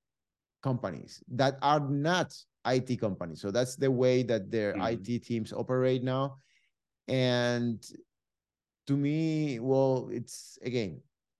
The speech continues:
Speaker 1: with, you know, with, uh, being under the risk of repeating myself, is, is a proof that the whole thing seems to be working.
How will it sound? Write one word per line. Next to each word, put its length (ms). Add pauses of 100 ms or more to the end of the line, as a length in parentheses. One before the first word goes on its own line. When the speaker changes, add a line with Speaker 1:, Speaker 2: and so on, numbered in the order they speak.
(1400)
Speaker 1:
with, 200 (340)
you 100
know, 120
with, 200
uh, 340 (240)
being 200
under 140
the 140
risk 240
of 160
repeating 360
myself, 560 (680)
is, 220
is 320
a 40
proof 540
that 320 (320)
the 120
whole 280
thing 580 (220)
seems 340
to 80
be 120
working. 360